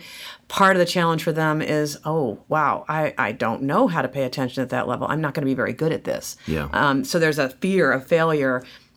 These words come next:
Speaker 1: if we move s-, our decision-making into discernment because they're afraid they will, they,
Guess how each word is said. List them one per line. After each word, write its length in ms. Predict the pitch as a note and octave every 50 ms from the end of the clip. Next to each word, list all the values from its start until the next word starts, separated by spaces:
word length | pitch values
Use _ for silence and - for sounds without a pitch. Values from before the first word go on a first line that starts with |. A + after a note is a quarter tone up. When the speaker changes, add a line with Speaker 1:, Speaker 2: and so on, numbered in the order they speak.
| _ -
Speaker 1:
if 160 | C#3+ D3+ -
we 100 | - D#3
move 480 | C#3+ C#3+ D3 D#3 D#3 D#3 D#3 D3 C3+ C3
s-, 240 | - - - - - -
our 200 | - D3 C#3 C#3
decision-making 800 | C3+ C3+ E3 - E3 C#3+ C#3+ C#3+ C#3 C3+ C3 C3+ C3+ B2+ A#2+ - -
into 180 | - C#3+ C3+ C3+
discernment 560 | A#2+ B2 - - D3 C3 B2+ C3 B2+ - -
because 300 | - C3+ C3+ D3 C3+ C3
they're 140 | C#3+ C3+ B2+
afraid 240 | B2 - D3 C3+ C3
they 100 | C#3 C3
will, 140 | A#2+ -
they, 220 | - - D#3 C#3+